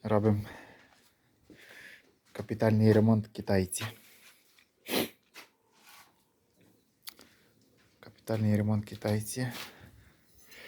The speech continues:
Коробку, задній міст.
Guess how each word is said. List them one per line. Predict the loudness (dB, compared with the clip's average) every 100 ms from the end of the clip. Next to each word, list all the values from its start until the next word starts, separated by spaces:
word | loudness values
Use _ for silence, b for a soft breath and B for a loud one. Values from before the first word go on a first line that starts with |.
| B B B B B -12
Коробку, | 0 4 4 2 -8 -6 -6 -6 B B B -14
задній | -2 0 2 2
міст. | 4 2 -2 -6